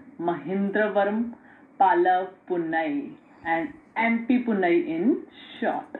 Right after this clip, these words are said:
Now just see, the name of the kitten is M P Punnai. He informed her he could make it from its fur that it was a fine breed cat,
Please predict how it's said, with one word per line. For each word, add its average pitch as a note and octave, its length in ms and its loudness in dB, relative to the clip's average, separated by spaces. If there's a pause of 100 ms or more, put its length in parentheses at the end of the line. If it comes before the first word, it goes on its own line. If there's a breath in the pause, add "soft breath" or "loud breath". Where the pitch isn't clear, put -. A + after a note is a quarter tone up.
(300)
Now D#3+ 80 -4
just A#3 320 2
see, G3+ 200 2
the E3 120 0
name G3+ 260 2
of A#3+ 100 2
the A3 100 -2
kitten A3 340 -2
is D4 280 -2 (220)
M F3 260 -4
P A#3 240 -4
Punnai. A3 480 0 (1300)
He D#4+ 240 6
informed G3 600 2
her E3 280 2 (920)
he A3 80 -2
could A3 280 -2
make G3 460 2
it C4+ 120 2 (100)
from F3+ 260 4
its F3 160 -6 (180)
fur E3 300 2 (420 loud breath)
that F#3+ 340 4 (280)
it A#3+ 180 -4
was F3+ 400 0
a F3 100 -4 (140)
fine A3 380 2
breed F3+ 340 2
cat, D3+ 460 2